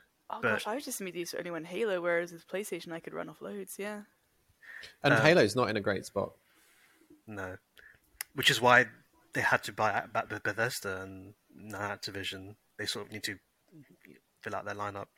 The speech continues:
Speaker 2: with stuff, which I can see.
Speaker 1: Starfield.
Speaker 3: I remember,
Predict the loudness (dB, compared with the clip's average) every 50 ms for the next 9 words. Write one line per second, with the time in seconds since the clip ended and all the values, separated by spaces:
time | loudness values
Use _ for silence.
0 | -16 -12 -12 -10 -10 -8 -10 -10 -10 -12 -16 -16 -20 _ _ _ _ _ -20 -20
1 | -20 -20 -20 -20 -20 -20 -20 -20 -20 -20 -14 -10 -2 0 2 2 2 0 -4 -6
2 | -6 -6 -8 -12 -16 -20 -18 -16 -16 -16 -16 -18 -20 -20 -10 -4 -2 0 2 4
3 | 4 4 2 2 4 4 6 6 6 6 4